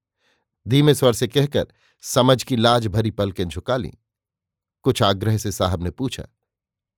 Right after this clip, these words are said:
"आप ब्राह्मण हैं?" "जी नहीं, कायस्थ हूं।" "यहां कहाँ रहती हैं?"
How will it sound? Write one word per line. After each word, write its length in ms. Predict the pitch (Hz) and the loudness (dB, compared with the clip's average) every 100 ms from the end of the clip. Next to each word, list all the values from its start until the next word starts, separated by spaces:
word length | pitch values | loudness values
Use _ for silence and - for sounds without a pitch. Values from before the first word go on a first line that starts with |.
| 98 | 0
"आप 280 | 98 87 | 0 0
ब्राह्मण 460 | 85 80 85 107 156 | -6 -4 -2 0 0
हैं?" 200 | 180 _ _ _ _ _ _ _ _ _ _ | -2 _ _ _ _ _ _ _ _ _ _
"जी 100 | 143 | -2
नहीं, 220 | 147 110 - _ _ _ _ _ - | 0 -2 -6 _ _ _ _ _ 0
कायस्थ 420 | 123 120 117 - | 2 2 0 -8
हूं।" 200 | - 113 _ _ _ _ _ _ _ _ _ - | -16 -18 _ _ _ _ _ _ _ _ _ -4
"यहां 200 | 120 135 | 0 2
कहाँ 220 | 123 120 202 | 2 0 0
रहती 280 | 156 - | -2 -6
हैं?" 140 | 67 | -12